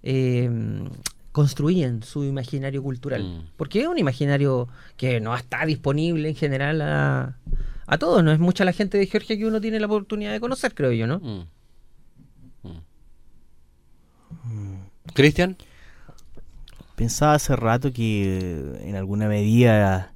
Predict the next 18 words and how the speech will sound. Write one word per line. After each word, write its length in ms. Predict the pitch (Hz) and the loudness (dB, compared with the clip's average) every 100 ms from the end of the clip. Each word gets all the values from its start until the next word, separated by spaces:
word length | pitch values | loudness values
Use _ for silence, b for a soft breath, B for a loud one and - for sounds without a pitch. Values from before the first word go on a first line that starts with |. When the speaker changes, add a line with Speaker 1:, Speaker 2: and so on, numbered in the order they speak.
| - - - - | -20 -20 -20 -14
Speaker 3:
la 100 | - | -8
experiencia 1200 | 101 - 101 110 117 - 110 101 98 90 78 - - 55 | 0 2 4 4 2 0 0 2 2 0 -2 -6 -8 -10
del 240 | 101 98 95 | -6 -4 0
viaje, 500 | 117 127 - 113 - - - - - - - - - | 2 2 2 -4 -8 -18 -20 -20 -20 -20 -20 -20 -10
que 120 | 113 | -4
si 120 | - 107 | 0 2
bien 200 | 110 113 | 2 2
tiene 280 | 117 113 | 4 4
que 100 | 107 | 4
ver 160 | 107 - | 4 4
con 140 | 117 | 4
movimiento, 720 | 110 104 98 110 120 123 139 - B B B B B B B - | 6 6 6 4 4 2 -4 -4 B B B B B B B -2
se 220 | - 151 | 10 12
relaciona 540 | 143 131 127 - 151 | 12 12 10 10 10
mucho 1080 | 151 175 - 156 135 127 120 113 113 110 101 - | 10 10 10 10 10 10 12 12 12 10 8 6
con 200 | 113 110 | 8 8
la 80 | |
permanencia, 720 | 107 101 101 135 120 - 90 | 8 6 6 4 4 0 -8